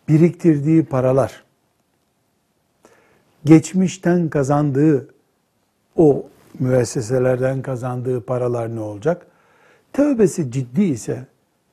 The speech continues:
inşallah geçmişte kazanıp yedikleri bundan sorulmayacak. Elinde birikimi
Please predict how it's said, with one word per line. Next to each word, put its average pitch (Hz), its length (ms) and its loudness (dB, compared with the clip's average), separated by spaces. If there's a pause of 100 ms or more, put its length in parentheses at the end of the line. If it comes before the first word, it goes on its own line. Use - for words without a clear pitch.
inşallah 135 840 -2 (460)
geçmişte 185 600 0
kazanıp 147 560 -4
yedikleri 147 680 -2 (280)
bundan 151 300 -4
sorulmayacak. 110 800 -12 (1900)
Elinde 214 640 4 (300)
birikimi 170 920 0